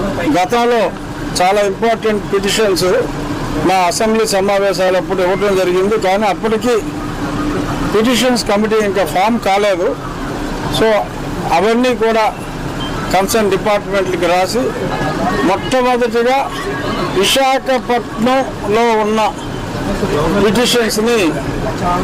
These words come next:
టేకప్ చేయడం జరుగుతుంది. ఖచ్చితంగా నెల రోజుల్లో ఈ పిటిషన్స్ మీద విచారణ జరుగుతుంది. ఇప్పుడే మీ ద్వారా ప్రజలందరికీ కూడా, ఆ, అవేర్‌నెస్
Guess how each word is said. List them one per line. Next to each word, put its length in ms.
టేకప్ 400
చేయడం 260
జరుగుతుంది. 520
ఖచ్చితంగా 520
నెల 220
రోజుల్లో 400
ఈ 40
పిటిషన్స్ 540
మీద 240
విచారణ 500
జరుగుతుంది. 540
ఇప్పుడే 380
మీ 200
ద్వారా 460
ప్రజలందరికీ 680
కూడా, 320
ఆ, 80
అవేర్‌నెస్ 600